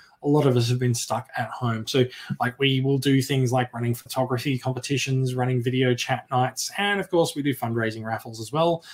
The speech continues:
Uh, we are, we are drawing a, it's Sunday, Sunday evening, so in about forty-five minutes time, we will be drawing the winner of an Earthrise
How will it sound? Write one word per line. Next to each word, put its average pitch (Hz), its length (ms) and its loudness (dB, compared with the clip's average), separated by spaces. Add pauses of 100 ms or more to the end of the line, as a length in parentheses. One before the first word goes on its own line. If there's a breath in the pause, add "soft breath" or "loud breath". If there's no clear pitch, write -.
(320 loud breath)
Uh, 127 440 8
we 156 500 2
are, 143 540 0 (720)
we 165 160 0
are 147 540 2 (260)
drawing 147 420 0
a, 131 180 2 (320)
it's 139 160 -2
Sunday, 175 520 6
Sunday 185 320 2
evening, 160 340 4
so 156 140 4
in 147 220 4
about 147 500 2
forty-five 139 500 2
minutes 131 260 0
time, 147 220 4
we 139 120 4
will 139 120 2
be 135 140 0
drawing 127 360 2
the 123 220 0
winner 131 280 0 (420 loud breath)
of 127 340 2
an 135 200 -2
Earthrise 131 720 2